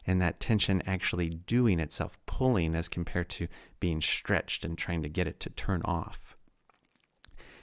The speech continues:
It's almost like if we could just learn the patterns of, oh, when a person's nervous system gets tight like that, and they are going against the allowance of that and the following of that and the curiosity of what that would lead to,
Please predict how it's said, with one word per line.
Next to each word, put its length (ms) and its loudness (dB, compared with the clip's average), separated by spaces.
It's 140 4
almost 280 6
like 180 2
if 100 -4
we 80 0
could 100 -8
just 180 -2
learn 140 4
the 100 0
patterns 800 -2
of, 320 -2
oh, 180 6
when 180 2
a 60 -2
person's 520 0
nervous 280 4
system 280 0
gets 440 -2
tight 300 2
like 200 0
that, 320 0
and 240 0
they 300 4
are 140 -2
going 320 2
against 680 0
the 100 2
allowance 640 2
of 160 -4
that 220 -2
and 160 0
the 40 -4
following 600 0
of 160 -4
that 200 -4
and 120 0
the 40 -2
curiosity 760 -2
of 100 -4
what 160 -2
that 140 -2
would 180 -4
lead 280 2
to, 380 -2